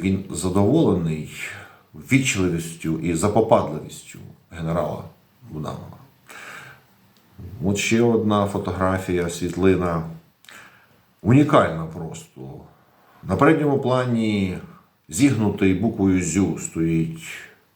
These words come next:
Умєров, секретар Р Н Б О. А, Дональд Трамп щось так наставницьки йому говорить в цей час. А от трошки далі на задньому плані,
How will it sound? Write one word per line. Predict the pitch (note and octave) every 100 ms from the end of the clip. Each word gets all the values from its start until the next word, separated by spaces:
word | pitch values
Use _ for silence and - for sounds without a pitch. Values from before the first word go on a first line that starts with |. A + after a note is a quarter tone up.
| _ -
Умєров, | E2 B2+ D#3+ F3 D#3+ - - _ _ _ - _ _
секретар | - G#2+ G2+ G#2+ A2+
Р | G#2 G#2+
Н | G#2
Б | A2
О. | A2+ A2+ A2+ - - - - - - - _ _ _ _ _ _ -
А, | D#2 D#2+ D#2 D#2 D#2 D#2 D2
Дональд | F2+ D#2+ D#2+
Трамп | B2 C3+ C3+ - -
щось | - - F#2+
так | - F#2
наставницьки | F#2 E2+ - F#2+ F2+ E2+ - -
йому | E2 E2 D#2+
говорить | D2+ F#2 A2+ B2+ -
в | -
цей | A2+
час. | - B2 A2+ - -
А | - F2+ F2
от | E2+ E2+ - -
трошки | - - -
далі | E2 E2 G2+ F#2
на | F2
задньому | F2 F#2 F2 F#2+ G2
плані, | D#3 G#3 D3+